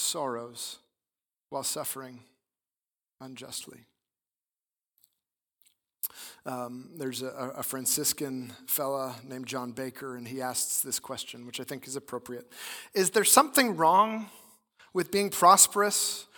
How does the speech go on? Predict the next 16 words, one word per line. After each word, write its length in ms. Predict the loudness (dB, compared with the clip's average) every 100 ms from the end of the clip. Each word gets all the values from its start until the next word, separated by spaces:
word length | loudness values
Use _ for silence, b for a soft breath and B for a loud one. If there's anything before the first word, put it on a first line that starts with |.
| B
or 100 | -4
enjoying 380 | -4 -2 -4 -4
good 180 | -4 -4
things 220 | -6 -6
in 100 | -4
life?" 380 | -4 -4 -8 -10
'Cause 140 | -6
it 80 | 2
seems 200 | 4 4
like 100 | 2
that's 200 | 4 4
what 80 | 2
I'm 60 | 0
saying, 320 | 0 0 -2
right? 340 | -2 -4 -6
Like, 240 | -8 -8